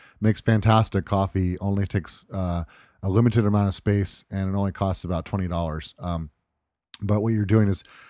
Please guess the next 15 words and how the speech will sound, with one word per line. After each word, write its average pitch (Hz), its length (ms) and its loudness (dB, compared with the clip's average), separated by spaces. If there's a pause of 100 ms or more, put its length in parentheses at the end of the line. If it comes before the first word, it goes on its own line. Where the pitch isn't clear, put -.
(140)
essentially 107 500 2
forcing 107 480 2
your 92 140 0
liquid 95 380 -2
through 95 380 0
a 92 180 -4
paper 90 320 -2
filter 92 500 -2
in 92 240 -6
the, 87 200 -6
in 92 160 -6
that 85 220 -6
tube, 113 280 4
and 92 100 -2
it, 85 100 -8